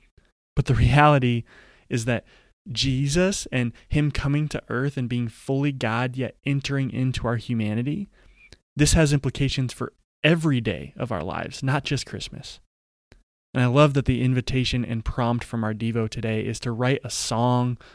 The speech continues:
or a poem reflecting on Jesus taking on flesh and entering our world. That he is the Word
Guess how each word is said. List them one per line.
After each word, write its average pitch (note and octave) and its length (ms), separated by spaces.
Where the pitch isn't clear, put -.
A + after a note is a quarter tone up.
or A#2+ 180
a G#2 60
poem B2+ 560
reflecting C3+ 800
on A#2 260
Jesus A#2 560
taking D#3 400
on D3+ 140
flesh A#2 460
and A#2 240
entering A#2+ 600
our G#2+ 200
world. - 420
That C3 140
he B2 160
is A2+ 200
the A#2 180
Word B2+ 680